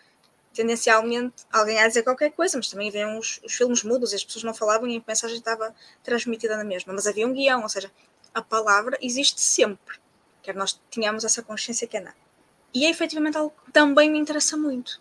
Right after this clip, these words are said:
O significado das palavras, a ma-, a magia intrínseca das palavras, como tu bem sabes, que Nossa Senhora <laughs> Úrsula K. Le Guin ensinava. E provavelmente se ela fosse viva e visse esta coisa, ficava muito chateada que nós a levássemos quase a um patamar divino.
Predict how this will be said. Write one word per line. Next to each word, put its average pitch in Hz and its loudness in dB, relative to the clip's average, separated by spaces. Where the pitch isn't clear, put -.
O 233 -12
significado 254 -2
das 254 -4
palavras, 220 0
a 214 -8
ma-, 226 -6
a 226 -12
magia 226 -2
intrínseca 233 -2
das 226 -2
palavras, 208 -2
como 202 -8
tu 196 -10
bem 196 -2
sabes, - -4
que 202 -2
Nossa 226 2
Senhora 254 8
<laughs> 269 12
Úrsula 285 8
K. 294 10
Le 302 8
Guin 277 6
ensinava. 247 0
E 233 2
provavelmente 240 6
se - 0
ela 226 2
fosse 233 -4
viva 214 2
e 220 -8
visse 233 0
esta 233 -4
coisa, 220 0
ficava 226 2
muito 240 0
chateada 233 2
que - -12
nós 240 0
a 226 2
levássemos 208 -2
quase 220 0
a 220 -6
um - -12
patamar 226 0
divino. 208 -4